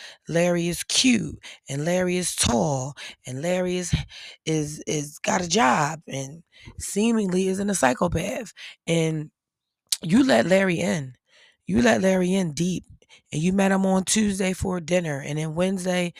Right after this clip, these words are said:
you talked to him on the phone for six hours. So by Thursday, you slept with him. And you might even slept with him after dinner on Tuesday.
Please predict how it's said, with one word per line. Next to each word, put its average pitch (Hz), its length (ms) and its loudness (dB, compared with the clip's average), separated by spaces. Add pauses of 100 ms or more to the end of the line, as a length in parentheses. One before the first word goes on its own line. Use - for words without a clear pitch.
(760)
you 185 440 -2 (1040)
talked 180 280 2
to 196 80 -2
him 190 100 -2
on 185 100 -2
the - 20 -2
phone 185 240 -2
for 175 140 -4
six - 300 -4
hours. 175 400 2
So 170 100 -4
by 170 180 -2
Thursday, 190 520 0
you 180 140 -2
slept 185 300 -4
with 139 140 -10
him. 131 180 -18 (320)
And 196 100 2
you 294 100 4
might 277 200 2
even 247 220 2
slept 247 240 -2
with 240 100 2
him 233 80 0
after 233 220 -2
dinner 233 260 2
on 220 80 2
Tuesday. 185 500 -2